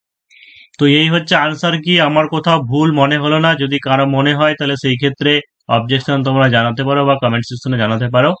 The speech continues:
আর একটা জিনিস যে কাট অফের ব্যাপার, এর আগেও আমি বলেছিলাম যে এর আগের বছর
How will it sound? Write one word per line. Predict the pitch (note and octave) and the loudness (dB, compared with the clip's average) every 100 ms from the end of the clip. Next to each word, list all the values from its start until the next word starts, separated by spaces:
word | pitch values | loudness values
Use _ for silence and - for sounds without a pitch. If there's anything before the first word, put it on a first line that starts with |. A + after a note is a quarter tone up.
| _ - - - - | _ -20 -20 -20 -4
আর | A#2+ B2+ | 0 2
একটা | D3+ | 2
জিনিস | D3+ E3+ D#3 | 0 0 0
যে | E3 | 0
কাট | D#3 B2+ | 0 -2
অফের | D3 C#3+ E3 | -2 -2 0
ব্যাপার, | C#3+ B2+ D3+ F3 G3 _ | 2 0 2 -2 -2 _
এর | D3+ C#3+ | -2 2
আগেও | C3+ C3 D#3+ | 2 0 -2
আমি | E3+ | 0
বলেছিলাম | D#3+ D3+ D3 D#3+ F3 | 0 2 0 0 0
যে | E3 | 0
এর | D3 D3 D#3+ | 0 0 2
আগের | D3+ C#3 C#3+ E3 | 2 0 -2 -2
বছর | D#3 D#3 - | -2 -2 -2